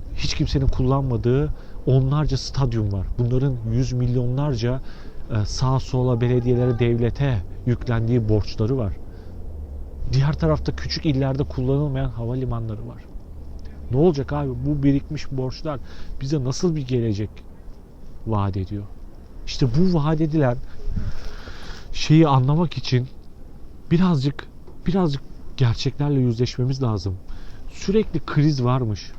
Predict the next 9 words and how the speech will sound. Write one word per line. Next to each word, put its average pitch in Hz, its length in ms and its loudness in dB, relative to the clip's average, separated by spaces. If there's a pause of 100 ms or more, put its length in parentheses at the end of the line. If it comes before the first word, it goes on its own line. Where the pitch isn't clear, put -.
(120)
sürekli 147 480 0
güvenlik 123 560 2
problemleri 120 640 0
yaşıyormuş, 113 720 -2 (220)
sü-, 165 400 0
sürekli 202 540 0
işgal 170 460 -2
edilecekmiş 135 920 0
psikolojisiyle 135 920 -2